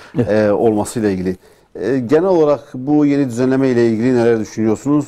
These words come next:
Speaker 2: Özellikle seçim barajı ve temsilde adalet meselesinde.
Speaker 1: Evet. Şimdi seçim barajı ile ilgili, e, herkes şunu kabul ediyor ki şu anda mevcut yüzde onluk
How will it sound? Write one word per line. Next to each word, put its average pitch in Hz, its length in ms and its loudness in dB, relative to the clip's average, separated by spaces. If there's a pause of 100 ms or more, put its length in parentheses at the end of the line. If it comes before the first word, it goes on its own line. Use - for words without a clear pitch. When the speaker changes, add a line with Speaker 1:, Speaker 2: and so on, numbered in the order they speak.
(100)
Speaker 2:
Özellikle 110 420 -4
seçim 120 380 -4
barajı 104 280 0
ve 123 60 -2
temsilde 107 440 -4
adalet 104 360 0
meselesinde. - 560 -16 (120)
Speaker 1:
Evet. 135 100 -10 (2000)
Şimdi - 160 -8
seçim 202 300 0
barajı 202 260 2
ile 208 160 0
ilgili, 208 440 0 (240)
e, 135 400 2 (1080)
herkes 175 480 -2 (320)
şunu 185 300 -2
kabul 165 240 0
ediyor 170 200 -2
ki 139 80 -2
şu 185 180 -2
anda 131 200 0
mevcut 139 520 0
yüzde 160 260 0
onluk 120 440 2